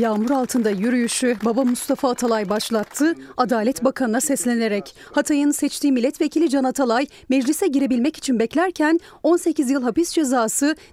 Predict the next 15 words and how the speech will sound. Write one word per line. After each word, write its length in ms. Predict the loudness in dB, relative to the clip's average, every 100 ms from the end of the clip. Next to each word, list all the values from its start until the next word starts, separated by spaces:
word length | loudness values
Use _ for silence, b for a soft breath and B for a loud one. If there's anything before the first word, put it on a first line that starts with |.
| 0
diğer 220 | 2 2
gezi 280 | 0 0 -2
tutukluları 560 | -2 -4 -2 -2 2
ile 200 | 2 2
birlikte 340 | 0 -2 0 0
onandı. 480 | 0 0 -2 -4 -8 B B
Türkiye 340 | -4 -2 0 -2
İşçi 180 | -4
Partisi 400 | -4 -4 -4 -2
öncülüğünde 680 | 0 2 2 0 0 0 0 B B
Hatay'dan 520 | -2 2 0 2 0
Ankara'ya 680 | 2 0 0 0 2 2 0 B B
özgürlük 500 | -2 0 0 0 0
yürüyüşü 340 | 0 0 0 -2
başladı. 480 | -2 -2 -4 -4